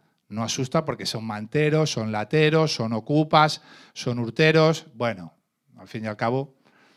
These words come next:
nadie, eh, tiene mucho miedo a eso. Bueno, es un error no focalizar, eh, no focalizar las estrategias y, las est-, y, y los discursos en frenar eso. Es un error porque eso escala. Es un error porque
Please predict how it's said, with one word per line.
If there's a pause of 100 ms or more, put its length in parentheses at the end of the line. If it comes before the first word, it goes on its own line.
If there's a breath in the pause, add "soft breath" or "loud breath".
(320 soft breath)
nadie,
eh,
tiene
mucho
miedo
a
eso. (300 soft breath)
Bueno,
es
un
error (240)
no
focalizar, (680)
eh,
no
focalizar
las
estrategias (160)
y,
las
est-,
y,
y
los
discursos
en
frenar (340 soft breath)
eso. (240 soft breath)
Es
un
error
porque
eso
escala. (1600)
Es
un
error
porque